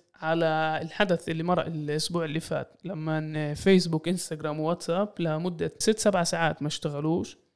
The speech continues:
وكيف أعطتنا فرصة نرجع نمارس حياة اجتماعية بدون هاي التطبيقات، بدون هاي التكنولوجيا، وكمان خلتنا نسأل أسئلة قديش إحنا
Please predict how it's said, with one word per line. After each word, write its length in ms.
وكيف 340
أعطتنا 360
فرصة 680
نرجع 680
نمارس 380
حياة 520
اجتماعية 640
بدون 300
هاي 120
التطبيقات، 560
بدون 180
هاي 100
التكنولوجيا، 760
وكمان 320
خلتنا 480
نسأل 300
أسئلة 400
قديش 420
إحنا 420